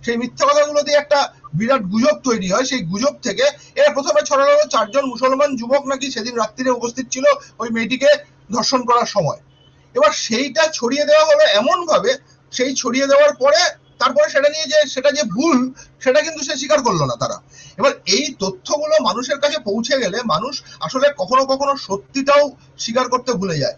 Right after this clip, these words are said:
অল্ট নিউজ এবং এরা, এরা জুবের এবং প্রতীক সিনহারা কন্টিনিউয়াসলি বলে যাচ্ছেন যে মিথ্যে কথা প্রচার হচ্ছে, মিথ্যে। এই যে একটা ছবি বেরোলো, সন্দীপ ঘোষ নাকি সঞ্জয় রায়ের সঙ্গে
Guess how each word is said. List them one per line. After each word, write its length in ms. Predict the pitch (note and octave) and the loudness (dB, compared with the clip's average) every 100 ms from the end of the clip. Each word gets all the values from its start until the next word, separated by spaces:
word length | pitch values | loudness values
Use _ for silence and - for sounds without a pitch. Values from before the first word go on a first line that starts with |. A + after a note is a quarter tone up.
| - - - | -12 -20 -2
অল্ট 260 | D3 A#3 A#3 | 0 2 0
নিউজ 460 | C4 D4 D#4 C4+ - | -2 -2 -4 -6 -2
এবং 300 | B3 C4 A#3 | 0 2 2
এরা, 160 | B3 | 0
এরা 520 | G3+ A3+ A#3 F#3 G3 | 0 0 0 0 -2
জুবের 440 | E3+ F#3 A3 C#4 C#4+ | 0 -2 4 6 6
এবং 260 | C4+ C4+ | 4 2
প্রতীক 260 | A#3+ A#3 C4+ | -2 -4 -4
সিনহারা 340 | - C4+ C4+ | -2 0 0
কন্টিনিউয়াসলি 1000 | C#4 - - A#3 D#4+ D#4+ F4+ E4+ E4 D#4+ D4+ | -2 -4 -4 -4 -4 -8 -6 2 2 0 -4
বলে 160 | A#3+ B3 | 0 2
যাচ্ছেন 500 | A#3 A3+ - B3 C4+ - - - | 0 -2 -4 -4 -4 -12 -14 -6
যে 100 | A3+ | -4
মিথ্যে 380 | G#3+ - - C4+ | -4 -6 0 2
কথা 200 | C4+ C4+ | 4 2
প্রচার 320 | A3+ A3+ B3 | 0 0 2
হচ্ছে, 280 | B3 B3 C#4 | 2 -2 -4
মিথ্যে। 320 | A3+ - B3+ B3 - | -4 -4 -4 -4 -8
এই 80 | - | 0
যে 60 | C#4+ | 2
একটা 180 | C4 C#4+ | 4 2
ছবি 240 | C#4 C4+ | 2 -2
বেরোলো, 380 | C4+ C4+ C4+ D4+ | 2 4 6 4
সন্দীপ 420 | D4 A#3 B3 D4 | 2 -2 -2 -4
ঘোষ 300 | A3+ D4+ D4+ | 0 2 4
নাকি 180 | D4 C#4+ | 2 0
সঞ্জয় 420 | C4 G#3 A#3 C4 | 0 -2 2 2
রায়ের 180 | C4 C4+ | 4 2
সঙ্গে 500 | B3+ B3 C4 D4+ E4 | -2 -6 2 2 2